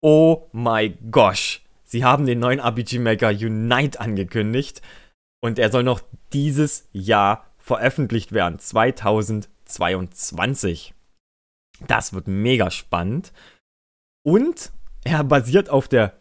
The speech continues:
Unity Engine. Okay, damit habe ich nun wirklich gar nicht gerechnet. Ähm, die Überraschung war bei mir sehr groß und ich denke mal bei dem einen oder anderen von euch auch. Aber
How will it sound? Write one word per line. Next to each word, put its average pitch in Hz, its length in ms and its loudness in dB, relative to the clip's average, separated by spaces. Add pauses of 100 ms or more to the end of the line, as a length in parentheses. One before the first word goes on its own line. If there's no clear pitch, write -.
Unity 160 840 0
Engine. 131 680 0 (960)
Okay, 101 720 0
damit 156 580 0 (160)
habe 131 200 2
ich 131 100 -4
nun 127 180 -2
wirklich 120 360 -2 (160)
gar 110 220 0
nicht 117 180 -8
gerechnet. 107 540 -4 (920)
Ähm, 113 420 2
die 113 60 -2
Überraschung 123 440 2
war 147 120 4
bei 139 80 0
mir 131 200 0
sehr 104 220 -2
groß 113 880 -2 (200)
und 160 460 -2 (340)
ich 131 120 -10
denke 151 260 2
mal 139 140 2
bei 117 220 0
dem 113 180 -4
einen 127 200 -2
oder 123 160 -2
anderen 113 300 -4
von 101 240 -4
euch - 340 -8
auch. 87 260 -6
Aber 147 400 -2